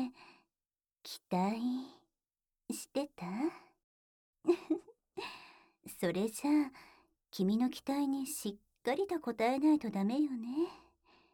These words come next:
私もせっかくお返しがもらえるんだし、頑張るわ。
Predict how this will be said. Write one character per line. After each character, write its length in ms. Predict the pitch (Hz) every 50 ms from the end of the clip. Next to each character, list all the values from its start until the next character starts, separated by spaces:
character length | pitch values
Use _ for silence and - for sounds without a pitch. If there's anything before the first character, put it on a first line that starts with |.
| _ _ _ _ _ _ _ _ _ _ -
私 400 | 180 165 - 202 214 214 - -
も 100 | 240 254
せ 200 | 247 - - 196
っ 60 | 202
か 200 | - - - 240
く 260 | 240 - 262 262 269 240 -
お 80 | 180
返 240 | 175 - 185 196 247
し 160 | 254 - -
が 120 | 269 285 269
も 140 | 233 196 185
ら 120 | 202 220
え 120 | 240 247
る 120 | 254 294 320
ん 60 | 359
だ 100 | 339 339
し、 220 | - - - - 277 294 294 - - - - - - - _ _ _ _ _ - - - - - - _ _ _ _ -
頑 240 | 208 220 240 240
張 120 | 240 262 277
る 100 | 277 269
わ。 80 | 254